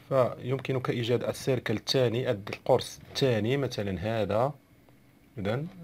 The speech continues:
اللون الذي تريده تغير هذا الكود. بطبيعة الحال ت-، تذهب إلى جوجل، تكتب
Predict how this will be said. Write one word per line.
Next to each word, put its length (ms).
اللون 320
الذي 260
تريده 840
تغير 480
هذا 380
الكود. 520
بطبيعة 240
الحال 280
ت-، 280
تذهب 300
إلى 240
جوجل، 340
تكتب 460